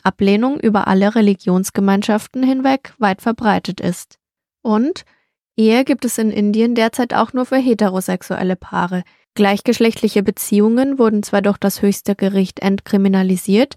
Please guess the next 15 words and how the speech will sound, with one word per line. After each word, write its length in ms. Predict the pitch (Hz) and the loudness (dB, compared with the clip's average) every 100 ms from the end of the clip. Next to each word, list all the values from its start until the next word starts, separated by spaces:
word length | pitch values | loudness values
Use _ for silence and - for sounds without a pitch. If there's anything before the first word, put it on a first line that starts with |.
| _ | _
es 180 | - - | -8 0
hält 220 | 220 214 | 0 2
die 80 | 226 | 0
Verantwortung, 880 | 208 202 190 202 - 233 - 269 277 | 0 0 0 -2 0 -2 0 -4 -4
Anpassungen 720 | - 190 202 214 - 247 262 269 | 0 0 2 0 0 0 0 0
bezüglich 500 | 233 220 208 202 - | 0 0 0 0 0
der 160 | 196 | 0
Ehe 220 | 196 190 | 2 2
vorzunehmen, 800 | 190 185 185 - 208 220 240 262 | 2 -2 -2 0 0 2 0 -2
aber 220 | - 226 226 | -2 0 0
für 120 | 254 | 0
eine 220 | 233 226 | 0 0
Zuständigkeit 800 | - 208 - 214 208 220 247 226 | 0 -2 0 0 0 0 -2 -2
des 120 | 240 | -4
Parlaments. 760 | - 262 254 233 180 170 - | -2 0 2 2 0 -4 -10